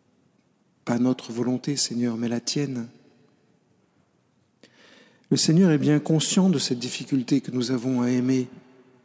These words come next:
Alors, ce qu'il nous propose depuis notre baptême, c'est de diffuser en nous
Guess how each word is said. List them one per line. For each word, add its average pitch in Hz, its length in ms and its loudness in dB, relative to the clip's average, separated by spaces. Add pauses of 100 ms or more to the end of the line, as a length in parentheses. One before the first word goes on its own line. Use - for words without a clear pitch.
(1080)
Alors, 151 460 4
ce - 180 0
qu'il 147 340 2
nous 147 100 2
propose 170 560 2
depuis 123 280 -4
notre 131 260 0
baptême, 123 640 0 (1700)
c'est 123 320 0
de 131 180 2
diffuser 143 1000 0
en 127 160 2
nous 127 320 0